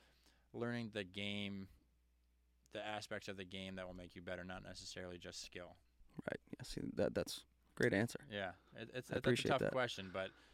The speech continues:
Speaker 1: it, it's more so that, like, even if I ever had, like, a hockey school, I wouldn't,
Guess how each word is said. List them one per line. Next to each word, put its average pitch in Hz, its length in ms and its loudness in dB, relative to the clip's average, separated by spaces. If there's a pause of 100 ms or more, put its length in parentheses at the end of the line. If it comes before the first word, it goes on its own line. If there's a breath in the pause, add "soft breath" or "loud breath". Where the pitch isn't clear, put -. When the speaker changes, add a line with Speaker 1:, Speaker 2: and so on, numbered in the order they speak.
(380 soft breath)
Speaker 1:
it, 104 200 -2
it's 113 180 -4
more 110 220 0
so 101 320 0
that, 104 240 4
like, 95 160 -8 (120)
even 101 540 -6
if 101 120 -8
I 123 140 4
ever 113 140 2
had, 110 160 2
like, 101 120 -2
a 90 60 -2
hockey 101 300 -2
school, 104 240 -4
I 98 60 0
wouldn't, 98 440 -6